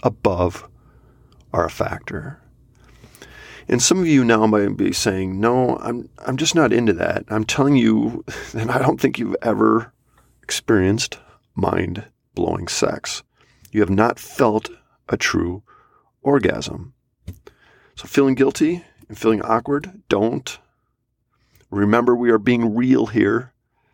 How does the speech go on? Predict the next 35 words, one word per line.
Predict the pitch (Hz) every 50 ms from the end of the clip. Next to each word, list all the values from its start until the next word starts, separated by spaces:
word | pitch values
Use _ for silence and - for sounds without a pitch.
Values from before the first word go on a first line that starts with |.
| _ _ _ _ _ _ _
This | - - -
is | 92 101
what | 101 104 107
we | 107 113
do, | 107 101 127 117 101 92 85 85 - _ _ _ _ - -
getting | - 101 95 110 110 107 104
real | 110 110 101 95 90 95 - - _ _ _ _ _ _ _ _ _ _ _ _ _ _ _ _ _ -
and | - -
pursuing | - 98 - - - 113 107 104
truth. | - - - 123 104 85 - - - - - _ _ _ _ _ _ _ _ - - -
So | - - 113
let's | 127 139 -
take | - - - 175 147 -
an | 131 - - -
honest | - - - - 113 - - -
look | 107 101 101 101 - - - -
at | 101 98 - -
sex. | - - - - 98 87 - - - - - - _ _ _ _ _ - - - - - - - -
And | - 107
some | - - 156 190
of | 196 190
you | 165 160
are | 135 117
feeling | - - 139 127 110
dirty | 95 - 123 131 135 117 98
just | 98 123 139 139 - - - _ _ _ _ _ _ _ _ _ _ -
probably | - - 165 180 127 98
listening | 87 95 117 156 - - - - -
to | -
this, | - - - -
but | - - 101 -
just | - 110 - -
stick | - - - - -
with | 123 135 - -
me. | - - - -